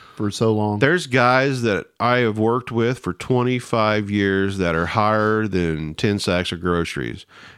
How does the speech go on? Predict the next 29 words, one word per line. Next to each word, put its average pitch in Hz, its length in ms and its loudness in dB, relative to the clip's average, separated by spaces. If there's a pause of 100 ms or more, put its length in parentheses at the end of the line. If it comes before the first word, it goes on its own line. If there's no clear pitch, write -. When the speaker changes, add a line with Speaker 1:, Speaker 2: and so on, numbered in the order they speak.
(220)
Speaker 2:
and 90 840 0
they 98 240 0
are 85 500 0 (1080)
good 95 200 0
employees. 69 680 -8 (500)
They 76 120 -2
come 90 220 -2
to 80 80 -2
work 76 220 -2
every 67 240 -8
day. - 300 -12 (420)
They 87 100 -2
don't 101 200 2
do 98 160 2
anything 85 480 -2
except 65 360 -8
go 90 220 0
home 92 640 -2
and 71 380 -6
smoke 80 360 -8
weed 76 440 -4 (200)
and 65 540 -14 (840)
do 82 120 -4
whatever 78 240 -2
the 71 60 -6
hell 85 100 -4
they 78 100 -4
wanna 73 180 -6
do. 65 320 -8